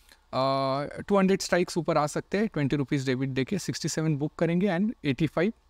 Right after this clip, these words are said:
हम बाय करेंगे। तो जनरल एक्चुअल लाइव मार्केट में आप हमेशा पहले बाय करो, then प्रीवियस लेग एग्जिट करो, नहीं तो मार्जिन की दिक्कत आपको आ सकती है। तो यहाँ पे प्रीवियस लेग में एग्जिट करता हूँ, ठीक है। तो हमारा पे ऑफ ग्राफ कुछ ऐसा दिखेगा आपको,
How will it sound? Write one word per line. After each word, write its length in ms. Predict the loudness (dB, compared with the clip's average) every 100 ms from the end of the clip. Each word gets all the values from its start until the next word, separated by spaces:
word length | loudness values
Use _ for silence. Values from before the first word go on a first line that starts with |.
| _ -4
हम 160 | -4 0
बाय 200 | 0 -2
करेंगे। 240 | -2 -4
तो 180 | -4 -6 -8 -4 0
जनरल 300 | 4 4 2 0
एक्चुअल 320 | -4 0 2
लाइव 220 | 4 2 2
मार्केट 380 | 0 -2 -2
में 100 | 0
आप 120 | 0 0
हमेशा 280 | -2 -2 0
पहले 260 | 0 0 0
बाय 260 | 2 0
करो, 240 | 0 -4 -4 _ _ _ _ _ -2
then 240 | 2 2
प्रीवियस 360 | 2 2 2 0
लेग 160 | 0
एग्जिट 320 | 0 -2 -4 -2
करो, 160 | 0
नहीं 180 | 2 2
तो 100 | 2
मार्जिन 360 | 2 2 0 -2
की 100 | -2
दिक्कत 300 | -2 0 -2
आपको 320 | -2 -4 -6 _ _ -6
आ 80 | -4
सकती 360 | -4 -10 -6
है। 40 | -2
तो 120 | 0
यहाँ 200 | 2 2
पे 100 | 0
प्रीवियस 420 | 0 0 2 0 0
लेग 180 | 0
में 100 | 0 0
एग्जिट 380 | -2 0 -4
करता 280 | -4 -6 -6
हूँ, 100 | -14 _ _ _
ठीक 160 | -2 -2
है। 80 | -6 _ _ _ _ _ _ _ -20 _ _ _ _ _ _ _ _ _ _ _ _ _ _ _ _ 0
तो 60 |
हमारा 280 | 2 4 2
पे 180 | 0 2
ऑफ 180 | 2 2
ग्राफ 340 | 2 0 -2
कुछ 180 | -6 -2
ऐसा 260 | -2 -2 -2
दिखेगा 360 | -2 -2 -2
आपको, 260 | -4 -6